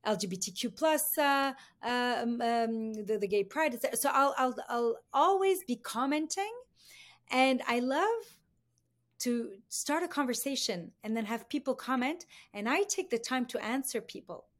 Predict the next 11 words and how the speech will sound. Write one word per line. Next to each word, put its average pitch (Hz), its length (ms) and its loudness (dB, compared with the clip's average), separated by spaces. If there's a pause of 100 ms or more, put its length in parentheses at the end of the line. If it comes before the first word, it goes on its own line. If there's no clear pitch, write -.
(120)
personally. - 520 -4 (480)
I 196 140 0
do. 196 360 0 (320)
And 214 180 0
that's 349 400 0 (100)
also, 262 540 4
you 220 180 -2
know, 247 120 2
when 247 160 2
you 233 100 0
say, 254 460 2